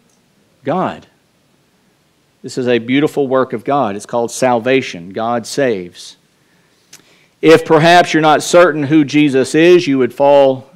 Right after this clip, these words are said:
uh, well in line with the well, the now famous, uh, quote that's been attributed to C S Lewis. Well, not attributed to him. He said it.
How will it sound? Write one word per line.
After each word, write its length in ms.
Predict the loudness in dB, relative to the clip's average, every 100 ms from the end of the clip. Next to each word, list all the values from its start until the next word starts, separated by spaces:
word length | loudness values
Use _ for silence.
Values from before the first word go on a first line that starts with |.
| _
uh, 320 | -12 -10 -10 -12 -18 -20 -20 -20 _ -14
well 320 | 0 2 4
in 80 | 2
line 380 | 2 2 2 2
with 240 | -2 -4 -12 _ _ _ _ _ _ -10
the 100 | 0
well, 340 | 4 4 2 -8 _ -10
the 140 | -10 -8
now 240 | -2 -2
famous, 560 | 0 0 2 0 -4 -14
uh, 340 | -12 -10 -10 -14 _ _ _ _ _ _ _
quote 320 | 0 2 2
that's 240 | 0 -10 -10
been 220 | -6 -6
attributed 440 | -4 -4 -4 -6
to 60 | -8
C 220 | -8 -6
S 160 | -6 -4
Lewis. 260 | -6 -6
Well, 80 | -8
not 140 | -12 -14
attributed 400 | -12 -10 -10 -12
to 40 |
him. 100 | -12
He 60 | -10
said 320 | -2 0 0
it. 160 | -4